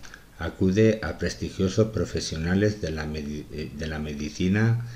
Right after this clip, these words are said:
y la cirugía estética, y ahora Jaleos ha descubierto cuáles han sido sus últimos retoques estéticos.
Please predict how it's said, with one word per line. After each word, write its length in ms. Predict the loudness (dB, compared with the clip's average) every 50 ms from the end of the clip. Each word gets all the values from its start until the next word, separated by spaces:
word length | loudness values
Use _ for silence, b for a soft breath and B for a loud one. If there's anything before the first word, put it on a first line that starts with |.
| B B B -8
y 60 | -4
la 180 | -2 -2 -2 -2
cirugía 540 | -4 -6 -6 -6 -6 -4 0 2 4 4
estética, 760 | 4 2 0 -4 -6 -6 -6 -10 -8 -8 -6 -6 -6 -6 -8 B B B B B B B -4
y 120 | 0 2
ahora 200 | 4 6 4 4
Jaleos 680 | 2 0 -2 0 2 4 6 6 6 6 6 4 0 -6 B B B B B B -2
ha 100 | 0 2
descubierto 800 | 2 2 2 0 -2 -2 0 2 4 4 4 4 4 4 4
cuáles 400 | 4 2 4 4 4 2 2 -2
han 100 | -4 -6
sido 380 | -4 -2 0 2 4 6 4 4
sus 320 | 2 -2 -6 -4 -2 0
últimos 420 | 0 0 2 4 4 4 4 2 0
retoques 520 | -4 -4 0 0 2 2 2 0 0 -2
estéticos. 840 | -6 -6 -6 -8 -8 -6 -6 -8 -8 -6 -6 -6 -8 -8 -12 -18